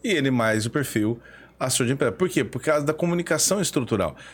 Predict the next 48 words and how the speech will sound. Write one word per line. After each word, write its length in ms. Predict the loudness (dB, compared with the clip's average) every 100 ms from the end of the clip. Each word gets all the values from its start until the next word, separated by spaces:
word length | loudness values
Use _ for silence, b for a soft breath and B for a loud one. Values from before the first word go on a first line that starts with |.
| B
Comunicação 440 | -2 0 0 0 0
mais 160 | 0
artística, 1000 | 0 0 0 0 0 -2 -2 0 0 0
ele 160 | -2 -2
tem 240 | 0 0
essa 200 | 0 -2
coisa 260 | -2 0 2
mais 240 | 2 2
assim, 300 | 0 0 2
lúdica. 420 | 2 0 0 -4 -6 B B B
Você 220 | -2 0
tem 160 | 0
um 60 | 0
perfil 360 | 0 -2 0 0
de 140 | 0
mais 220 | 0 0
analítico, 680 | 0 2 2 2 -2 -2 -2
de 100 | -2
ficar 220 | -4 -4
prestando 340 | -2 -2 -2
atenção 300 | -2 -2 0
nas 140 | -2 -2
coisas. 340 | 0 0 -2 -8 B B -2
Mesmo 220 | -2 0
que 60 |
você 100 | 0
usa 440 | 2 2 2 0 0
esse 180 | 0 -2
bobo 200 | 0 0
da 80 | 0
corte 320 | 0 -2 -2
brincando, 540 | -2 -2 0 0 0
essa 180 | -2 -4
coisa 280 | -2 -2 -2
de 280 | -2 -4 -4 B B B
mais 600 | -2 0 0 -2 -4 -8 _ -4
de 140 | -2
brincalhão. 640 | 0 0 0 0 0 -2 -10 B B
Só 160 | -4 -2
que 140 | 0
isso 160 | 0 2
é 40 |
dentro 280 | 0 0 0
de 100 | 0
um 60 |
contexto 500 | 2 0 0 0 0
muito 240 | 2 2 0
específico. 540 | -6 -6 -6 -10 -16